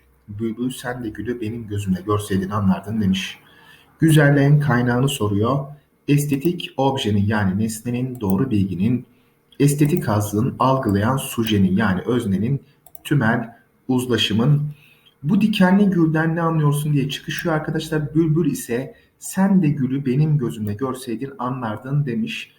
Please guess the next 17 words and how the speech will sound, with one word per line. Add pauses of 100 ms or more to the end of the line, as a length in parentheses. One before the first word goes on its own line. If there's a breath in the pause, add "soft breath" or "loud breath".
(320 soft breath)
Bu
da
güzelliğin
kaynağının (420 loud breath)
onu
algılayan
özneye
ait
olduğunu
bize (200)
göstermektedir. (180)
Cevabımız
da
bundan
ötürü (340)
D
seçeneği.